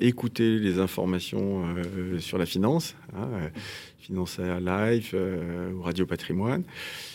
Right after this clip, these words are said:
Euh, regardez, euh, ce que, ce qu'est un carnet d'ordre, euh, voilà, euh, si vous n'avez pas de moyens, bah, vous pouvez vous créer un,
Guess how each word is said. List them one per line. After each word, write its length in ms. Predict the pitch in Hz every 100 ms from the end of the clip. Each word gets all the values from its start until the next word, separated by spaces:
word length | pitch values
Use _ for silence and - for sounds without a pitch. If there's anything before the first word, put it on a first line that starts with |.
| - -
Euh, 1300 | 101 101 98 95 95 92 - - - - 76 90 90 90
regardez, 840 | 92 113 120 107 95 113 117 123
euh, 200 | 107 92
ce 240 | 87 - -
que, 380 | 87 95 90
ce 160 | 90 -
qu'est 220 | 85 104
un 60 | 98
carnet 340 | - 85 85
d'ordre, 420 | 85 107 160 139 95
euh, 220 | 90 90
voilà, 360 | 85 87 113 143
euh, 380 | 127 98 92 95 85 - 92 82 92 95
si 200 | - -
vous 120 | 80 85
n'avez 160 | 85
pas 120 | -
de 80 | 98
moyens, 380 | 98 98 101 101
bah, 160 | 95 85
vous 140 | 87
pouvez 260 | - - 95
vous 160 | 95
créer 320 | 85 - 101 101
un, 180 | 85